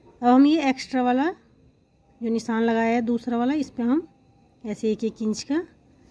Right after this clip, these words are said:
इसे काट लेंगे और ये हमारा गला बनकर तैयार है। आप ज़रूर try करें एक बार और मुझे बताएं।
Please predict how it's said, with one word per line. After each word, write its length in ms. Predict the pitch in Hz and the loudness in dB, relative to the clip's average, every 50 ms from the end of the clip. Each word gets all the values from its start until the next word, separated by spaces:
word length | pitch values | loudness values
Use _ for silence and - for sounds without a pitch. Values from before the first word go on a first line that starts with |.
| - - - - - - - - | -20 -20 -20 -20 -20 -20 -20 -12
इसे 300 | 240 226 - 269 302 370 403 - - | -10 -6 -2 0 0 0 0 -4 -4
काट 300 | - 220 202 196 185 - | -2 0 0 0 -2 -4
लेंगे 300 | 175 175 160 156 151 147 - - - - _ _ _ _ _ _ - _ - - _ - - - _ _ _ - - - _ _ _ _ _ _ _ _ - - - _ _ _ _ _ - - - - _ _ _ _ - - - - - - - - _ _ _ _ - - - _ _ _ _ _ _ - - - - - | -8 -8 -8 -8 -10 -12 -14 -20 -20 -20 _ _ _ _ _ _ -20 _ -20 -20 _ -20 -20 -20 _ _ _ -20 -20 -20 _ _ _ _ _ _ _ _ -20 -20 -20 _ _ _ _ _ -20 -20 -20 -20 _ _ _ _ -20 -20 -20 -20 -20 -20 -20 -20 _ _ _ _ -20 -20 -20 _ _ _ _ _ _ -20 -20 -20 -14 -8
और 180 | 220 214 202 | -4 0 2
ये 100 | 220 226 220 | 2 2 2
हमारा 360 | 214 208 202 202 208 214 220 | 2 0 -2 -2 0 -2 0
गला 280 | 202 220 214 220 262 339 392 - - _ _ _ _ _ _ _ _ _ _ _ _ - - _ _ _ _ _ - - _ _ _ - | 0 0 0 2 2 0 -2 -4 -12 _ _ _ _ _ _ _ _ _ _ _ _ -20 -20 _ _ _ _ _ -20 -20 _ _ _ -10
बनकर 400 | 202 208 202 202 190 269 302 320 320 - | -6 -4 -4 -2 -2 -2 -2 -2 -2 -4
तैयार 360 | - 226 208 190 180 175 165 160 | -2 -2 0 0 0 -2 -4 -6
है। 120 | 147 143 - - _ - _ - _ - - - _ _ - | -8 -10 -16 -20 _ -20 _ -20 _ -20 -20 -20 _ _ -8
आप 240 | 247 233 247 254 247 | 0 2 2 4 6
ज़रूर 280 | 233 262 262 285 302 285 | 6 6 6 6 4 2
try 300 | - 277 277 269 269 262 | 2 2 4 6 4 4
करें 200 | - 285 285 302 | 4 2 2 4
एक 180 | 302 311 302 294 | 4 4 4 4
बार 280 | 311 330 370 415 - - _ _ _ - - - _ - _ _ - - _ _ _ _ _ - _ _ _ _ - - - - - _ - - - - - - - - - - - - - - - - - | 4 2 2 2 -2 -8 _ _ _ -20 -20 -20 _ -20 _ _ -20 -20 _ _ _ _ _ -20 _ _ _ _ -20 -20 -20 -20 -20 _ -20 -20 -20 -20 -20 -20 -20 -20 -20 -20 -20 -20 -20 -20 -20 -12 -2
और 120 | 233 240 240 | 0 2 4
मुझे 240 | 247 247 233 262 254 | 4 4 4 4 2
बताएं। 480 | 233 254 247 247 247 254 285 330 339 | 2 2 2 2 2 4 4 2 0